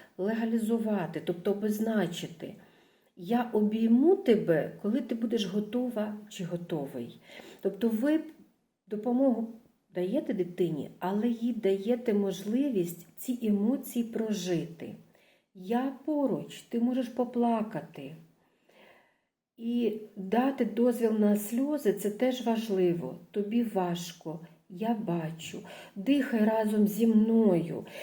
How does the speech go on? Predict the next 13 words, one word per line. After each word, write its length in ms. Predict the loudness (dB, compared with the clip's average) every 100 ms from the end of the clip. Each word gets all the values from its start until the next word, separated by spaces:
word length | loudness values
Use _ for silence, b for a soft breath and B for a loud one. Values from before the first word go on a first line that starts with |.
| B -4
І 100 | -2
подихати. 840 | 2 2 4 4 4 2 4 0 2
Оце 280 | -2 0 0
якраз 440 | 0 0 0 0
ті 180 | -4 -4
дихальні 540 | -2 -2 0 0 2
вправи, 580 | -2 0 4 4 4 4
які 320 | 2 0 0
я 120 | 2
рекомендую 760 | 2 0 0 0 2 2 2 2
і 60 | 0
рекомендують 680 | -2 -4 -2 -2 -2 -4
спеціалісти 920 | -6 -12 -6 -2 -2 0 -2 -2 -4